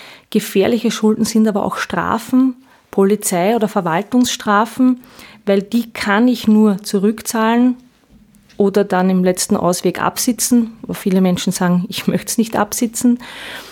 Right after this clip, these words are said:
Und der dritte Punkt, wo wir auch sagen, das ist gefährlich, sind Alimente und Unterhaltsrückstände.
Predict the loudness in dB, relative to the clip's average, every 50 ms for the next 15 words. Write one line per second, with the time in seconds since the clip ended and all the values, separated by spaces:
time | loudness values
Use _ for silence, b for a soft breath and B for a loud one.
0 | B B B B B B B B _ -2 2 4 4 4 4 2 0 -2 -2 -2
1 | 0 2 0 0 0 2 0 0 0 -2 -12 _ -2 0 2 2 2 2 2 2
2 | 2 2 2 0 -2 0 2 2 2 2 2 0 -2 -2 -2 -4 -4 -2 0 0
3 | 2 2 2 0 -2 0 0 2 0 0 0 -2 -2 0 0 2 2 0 0 -2
4 | -2 0 0 0 0 0 0 0 0 0 -2 -2 -2 -4 -6 -6 -8 -8 -8 -8
5 | -10 -8 -8 -8 -8 -8 -10 -12